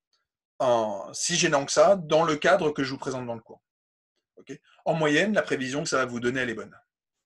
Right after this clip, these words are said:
Ok ? La seule chose, c'est que, euh, généralement, ça vous donnera pas mal de variabilité. Donc, votre, votre prévision, elle sera quand même très, très, très incertaine. Et en particulier, vous allez commencer typiquement à,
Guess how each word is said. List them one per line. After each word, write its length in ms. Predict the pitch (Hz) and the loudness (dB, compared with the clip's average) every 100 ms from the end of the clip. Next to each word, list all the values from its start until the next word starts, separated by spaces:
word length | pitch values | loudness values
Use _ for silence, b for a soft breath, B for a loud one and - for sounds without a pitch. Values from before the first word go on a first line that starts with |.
| _ _ _ | _ _ _
Ok ? 180 | - 110 _ _ _ _ - | -20 -20 _ _ _ _ -10
La 100 | 117 | -6
seule 140 | 139 | 0
chose, 240 | 208 233 | 2 2
c'est 160 | - 139 | 0 -2
que, 340 | - 170 214 - | 0 0 0 -2
euh, 240 | 127 113 | -4 -4
généralement, 540 | 110 147 143 139 143 120 | -4 -2 0 2 2 0
ça 100 | 143 | -2
vous 100 | 123 | -6
donnera 400 | 127 135 156 127 | -2 0 0 -2
pas 80 | - | -2
mal 160 | 143 135 | 0 0
de 80 | 123 | 2
variabilité. 520 | 120 113 107 - - | 2 0 -6 -12 -18
Donc, 180 | - - | -20 -16
votre, 180 | - 127 - | -10 -10 -8
votre 200 | 147 127 | -6 -6
prévision, 640 | - 165 170 160 151 190 214 _ b b | -6 -6 -4 -4 -4 -4 -6 _ b b
elle 80 | 135 | -6
sera 180 | - 135 | -2 2
quand 120 | 143 | 2
même 160 | 151 | 2
très, 160 | 147 156 | 0 -2
très, 120 | 147 | -2
très 160 | 135 131 | -2 -2
incertaine. 460 | 127 131 - 196 - b b | -2 -4 -4 -8 -10 b b
Et 20 | 147 | -8
en 80 | |
particulier, 480 | 123 - 135 120 143 | -6 -6 -10 -4 -4
vous 160 | 160 131 | -2 -2
allez 140 | 123 | -4
commencer 540 | 131 120 117 147 151 - _ _ | -4 -6 -6 -6 -8 -10 _ _
typiquement 420 | - 113 135 139 | -20 -14 -6 -2
à, 60 | 120 | -2